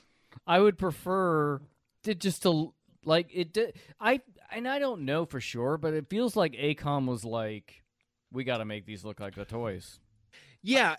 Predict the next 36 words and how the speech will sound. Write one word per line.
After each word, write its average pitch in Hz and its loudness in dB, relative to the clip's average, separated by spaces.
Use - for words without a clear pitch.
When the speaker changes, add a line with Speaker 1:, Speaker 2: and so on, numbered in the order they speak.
Speaker 2:
and, 214 0
and 196 2
that's 226 2
gonna 233 0
come 185 -4
up 160 -2
later 160 2
with, 147 -2
like, 156 0
one 160 0
of 156 -2
the 151 -2
more 151 2
significant 147 -2
animation 139 -2
errors, 127 -6
one 143 -4
of 131 -4
the 139 -2
more, 139 -2
uh, 127 -2
iconic 147 -2
ones. 135 -4
But 147 2
I 151 2
think 214 -4
a 160 0
lot 156 2
of 190 2
the, 185 -2
some 202 -2
of 214 2
the 196 -2
scale 220 -2
stuff 151 -4
comes 185 -2